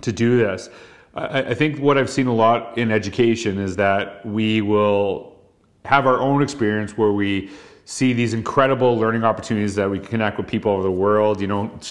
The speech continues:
I, you know, opportunities like this right now where, you know, you are sharing, connecting with someone you might not know, um, probably in a, a different country.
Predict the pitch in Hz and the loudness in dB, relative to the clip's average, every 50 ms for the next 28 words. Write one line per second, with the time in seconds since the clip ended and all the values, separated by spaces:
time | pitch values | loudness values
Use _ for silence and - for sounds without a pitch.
0 | - - 110 110 110 113 - 110 104 104 98 101 101 104 101 110 92 117 110 101 | -8 -4 0 0 0 0 -2 -4 -4 -2 -2 0 0 0 -2 -2 -4 -2 -2 0
1 | 98 104 90 98 107 104 98 - 104 98 98 98 101 104 107 98 90 85 85 82 | 0 0 0 0 0 0 0 0 -2 -2 0 -2 -2 0 0 0 -2 -2 -4 -8
2 | - - - - - - - 98 101 101 101 101 101 104 101 - - - 110 117 | -12 -18 -20 -20 -14 -6 0 2 4 4 4 4 2 0 -2 -6 -10 -8 -4 -4
3 | 107 104 98 95 95 95 101 - 110 107 98 101 110 120 131 131 123 117 107 - | -2 -2 -2 -2 -2 -4 -6 -8 -10 -12 -8 -2 2 4 4 6 4 4 2 0
4 | - 123 110 107 107 107 104 104 101 104 101 92 - - - 120 113 110 - 120 | 0 0 2 2 2 0 0 -2 -2 -4 -6 -8 -10 -6 -2 -2 -2 0 -2 -2
5 | 110 107 - - 110 104 104 107 107 104 104 104 104 101 107 107 107 110 117 107 | -4 -4 -2 -2 -2 0 0 0 0 0 0 0 0 0 0 0 0 0 0 0
6 | 101 101 98 101 101 101 101 98 101 101 - - 90 90 95 95 95 92 92 95 | -2 -2 0 0 0 0 -2 -2 -6 -10 -16 -12 -8 -6 -4 -2 -2 -4 -6 -8
7 | - - 92 98 90 - - 113 107 104 107 104 101 101 101 98 - - 95 92 | -10 -12 -12 -12 -12 -6 -2 0 0 0 0 0 -2 -2 -4 -4 -4 -4 -4 -2
8 | 85 104 98 - 107 98 - 104 98 92 - 98 95 92 | -2 -2 -2 -2 -6 -4 -4 -4 -4 -2 -2 -2 -2 -2